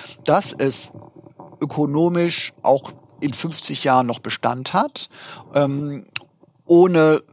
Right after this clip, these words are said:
sein, äh, sein, sein Umfeld, sage ich jetzt mal, so weit zerstört zu haben,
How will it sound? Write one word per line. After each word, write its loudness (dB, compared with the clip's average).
sein, 0
äh, -2
sein, 0
sein 0
Umfeld, -2
sage 0
ich -6
jetzt -6
mal, 0
so -2
weit 2
zerstört -4
zu -2
haben, 2